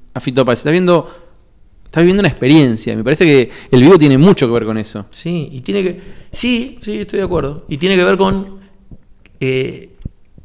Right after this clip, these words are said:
Speaker 2: con que, o sea, es el, es el único arte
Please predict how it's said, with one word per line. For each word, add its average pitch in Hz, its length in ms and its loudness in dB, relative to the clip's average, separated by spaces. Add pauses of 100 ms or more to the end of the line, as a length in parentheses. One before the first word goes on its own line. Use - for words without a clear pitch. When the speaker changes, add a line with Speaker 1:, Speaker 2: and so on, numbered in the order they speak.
(120)
Speaker 2:
con 127 180 -10
que, 135 680 -6 (640)
o - 40 -20
sea, - 140 -8
es - 260 -4
el, 185 240 -6 (840)
es 165 180 -4
el 185 120 2
único 226 340 0
arte 226 600 -4